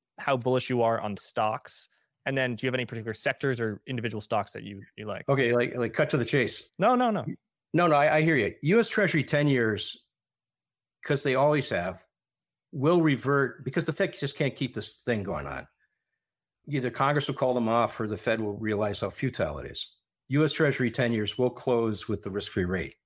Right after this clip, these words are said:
Speaker 2: I might be wrong, might be right,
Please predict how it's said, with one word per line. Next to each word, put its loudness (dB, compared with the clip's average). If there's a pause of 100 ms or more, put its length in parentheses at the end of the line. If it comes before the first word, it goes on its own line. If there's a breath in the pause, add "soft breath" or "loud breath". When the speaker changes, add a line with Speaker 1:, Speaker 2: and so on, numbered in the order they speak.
(760)
Speaker 2:
I -2
might 0
be 2
wrong, 2 (220)
might -2
be -2
right, 0